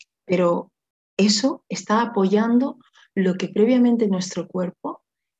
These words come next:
intuye, percibe del cuerpo de la otra persona. ¿Sí? Y en el silencio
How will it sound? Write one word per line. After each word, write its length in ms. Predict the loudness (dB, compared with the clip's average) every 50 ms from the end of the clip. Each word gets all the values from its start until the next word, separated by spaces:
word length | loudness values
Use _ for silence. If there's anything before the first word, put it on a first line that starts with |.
| _ -4
intuye, 560 | -2 0 0 -2 0 0 0 2 2 0 0
percibe 680 | -2 -4 -6 -6 -8 -10 -6 -4 -2 -2 -2 -4 -4 -6 -8
del 240 | -6 -4 -4 -4 -4
cuerpo 320 | -4 -2 -2 -2 -2 -2
de 120 | -4 -4 -2
la 140 | -4 -4 -6
otra 180 | -6 -8 -10
persona. 540 | -10 -10 -10 -10 -10 -10 -10 -10 -10 -12 -14 _ _ _ _ _ _ _ _ _ _ _ _ _ _ _ _ _ _ _ _ _ _ _ _ _ _ _ _ _ _ _ _ _ _ _ _ _ _ _ _ _ _ _ _ _ _ _ _ _ _ _ _ _ _
¿Sí? 400 | -20 -20 -14 -14 -12 -12 -14 -16 _ _ _ -20 -20 -20 -16 _ -2
Y 100 | 0 0
en 100 | 2 0
el 100 | -2 -4
silencio 840 | -6 -6 -4 -2 0 2 2 2 0 0 0 0 0 0 0 -4 -10